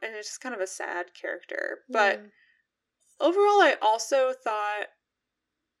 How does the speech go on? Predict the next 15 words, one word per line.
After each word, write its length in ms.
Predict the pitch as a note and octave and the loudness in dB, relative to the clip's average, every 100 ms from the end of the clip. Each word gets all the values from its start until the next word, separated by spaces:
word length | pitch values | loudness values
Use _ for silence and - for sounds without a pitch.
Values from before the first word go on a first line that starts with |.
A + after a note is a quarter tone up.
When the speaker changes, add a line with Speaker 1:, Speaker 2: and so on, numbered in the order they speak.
| _ | _
Speaker 1:
like 160 | - A#3+ | -6 -4
you 80 | A#3 | -4
said, 260 | A#3+ G#3+ | 0 2
that 140 | G#3+ - | 0 -2
they 80 | A#3 | -4
were 100 | A3+ | 0
good 180 | C#4 C#4 | -2 -2
foils 460 | - A#3 A#3+ B3 | -4 -2 -4 -6
to 100 | - | -6
each 180 | F#3+ - | -6 -4
other, 320 | - - - - | -4 -4 -4 0
and 220 | A3 G#3+ | 0 0
it 180 | A#3 A3 | -6 -8
made 280 | A3 G#3+ G#3+ | -8 -8 -10
me 440 | G#3 G3+ G3+ G#3 | -14 -12 -16 -20